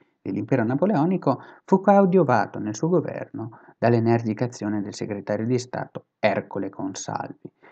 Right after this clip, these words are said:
che nel milleottocentosedici riorganizz-,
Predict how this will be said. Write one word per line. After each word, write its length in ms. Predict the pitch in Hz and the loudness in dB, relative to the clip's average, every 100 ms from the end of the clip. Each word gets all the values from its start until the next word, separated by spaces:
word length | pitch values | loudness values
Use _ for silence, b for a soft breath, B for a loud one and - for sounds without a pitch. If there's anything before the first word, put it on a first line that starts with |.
| b | b
che 100 | 151 | 4
nel 120 | 170 | 6
milleottocentosedici 1160 | 214 165 117 123 - 175 196 190 208 190 - 123 | 6 6 4 0 -2 -2 -2 -2 2 2 2 2
riorganizz-, 840 | 151 185 160 165 185 180 190 170 | 4 2 2 2 2 4 2 2